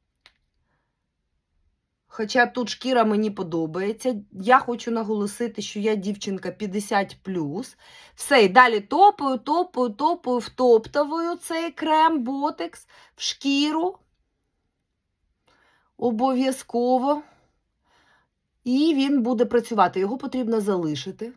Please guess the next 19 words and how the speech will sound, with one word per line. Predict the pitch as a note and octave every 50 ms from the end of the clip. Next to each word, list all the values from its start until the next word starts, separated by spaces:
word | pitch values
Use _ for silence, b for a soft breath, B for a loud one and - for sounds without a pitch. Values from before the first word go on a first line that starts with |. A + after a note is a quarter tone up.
| _ _ _ _ _ _ _
на | - G3 F#3+
декілька | F#3 A3 C4 B3+ D4+ C#4 C4 - B3
хвилин. | - - A3+ G#3 G#3 G3+ E3+ D#3 D3 D3+ F3+ A#3+ - _ _ _ _ _ _ _ _ _ _ _ _ _ _ _ _ _ _ _ _ _ _ _
Потрібно | - - G#3 - C4 B3 A#3+ A#3+ A3+
залишити | G#3+ A3 A3 A#3+ B3 - - A3 G#3 G3+
на | G3+ G#3 G3
декілька | F#3+ A3 G#3+ G#3+ - G3 F#3+ - G3
хвилин, | F#3+ - G#3+ G#3 A3 A#3 C4 D4+ G4+ G#4+ G#4+ _ _ _ _ _ _ _ _
а | - G#3
потім | G#3 - D4 C4+ - D4+ B3+
продовжувати | A#3+ A#3 G#3 F#3+ A3 A#3+ C4 B3+ B3+ C4+ A#3 A3 G#3+ G#3+ - G#3 G#3+ G#3 - -
далі, | - F3+ G#3 G#3 A3 A3+ A3+
е, | A3 - - - F#3+ F#3+ F3+ F3 F3 E3+ E3+ E3+ E3+ E3
всі | D#3+ D#3+ - - A3
засоби. | F#3 D#3+ C#3 B2+ B2+ - A#2 A#2 - - b b b b b b b b
Все, | - - - - A#3+ G3 D#3 - -
я | F#3 G#3+ B3 B3+ B3
це | B3 - A3+ G#3
зробила. | F3 F#3+ F#3+ F3 E3+ D#3 D#3+ D#3+ D#3 D3+ E3 G3+ C4+ F#4 A4+